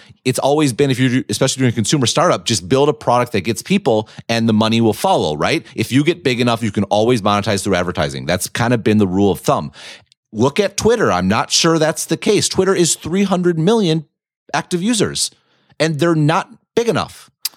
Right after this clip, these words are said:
Like, the, the, the scale that is necessary to succeed with an advertising model is getting so extreme that I think a lot of consumer-focused startups are gonna have to give a lot more thought to their business model a lot earlier than they are,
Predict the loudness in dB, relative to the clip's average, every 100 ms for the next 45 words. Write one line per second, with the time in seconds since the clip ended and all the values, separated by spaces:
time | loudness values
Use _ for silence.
0 | _ _ _ _ -2 -2 0 -2 0 0
1 | 0 0 0 0 -2 -2 2 2 2 2
2 | 0 0 0 0 -2 -4 -2 0 0 -2
3 | -4 -4 -4 0 2 2 0 -2 -2 -2
4 | -2 -2 0 0 0 0 -2 -6 -12 -4
5 | -2 0 0 0 0 0 0 2 2 2
6 | 0 -2 -2 -2 0 -2 0 -2 -6 -14
7 | -6 -2 -2 -2 -4 -2 -2 -2 0 0
8 | 2 2 2 0 -4 -18 -20 _ -2 0
9 | 2 0 0 0 0 0 0 2 2 2
10 | -2 -2 -4 -4 -2 0 2 2 0 0
11 | 0 0 0 0 -2 0 0 -2 -2 0
12 | 0 0 0 2 2 0 0 2 2 2
13 | 0 0 0 2 2 2 0